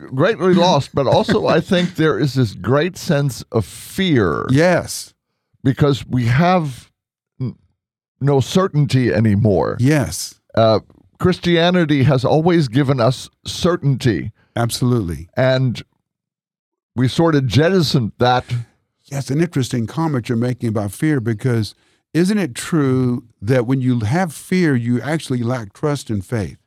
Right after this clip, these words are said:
Speaker 1: Yes.
Speaker 2: You lack trust and faith. Like in Eucharist, when we have Mass, we ha-, the priest makes reference to the fact that we free us from all anxiety. Now, what is anxiety? Anxiety is kind of a fear, kind of a nervousness, because you don't have faith in God.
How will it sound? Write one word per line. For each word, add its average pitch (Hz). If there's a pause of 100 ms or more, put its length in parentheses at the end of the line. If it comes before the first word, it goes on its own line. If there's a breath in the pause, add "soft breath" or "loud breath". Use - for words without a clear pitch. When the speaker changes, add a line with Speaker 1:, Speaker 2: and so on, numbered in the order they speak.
Speaker 1:
Yes. -
Speaker 2:
You 117
lack 156
trust 156
and 117
faith. 131 (340 soft breath)
Like 143
in 143
Eucharist, 180 (100)
when 139
we 147
have 156
Mass, 151
we 135
ha-, 135
the 113
priest 170 (240 soft breath)
makes 131
reference 170
to 143
the 123
fact 131
that 113
we 120 (240)
free 190
us 170
from 131
all 190
anxiety. 147 (480)
Now, 127
what 151
is 190
anxiety? 131 (240)
Anxiety 143
is 120
kind 143
of 113
a 107
fear, 151
kind 139
of 120
a 123
nervousness, 127 (360)
because 127
you 123
don't 151
have 123
faith 135
in 110
God. 104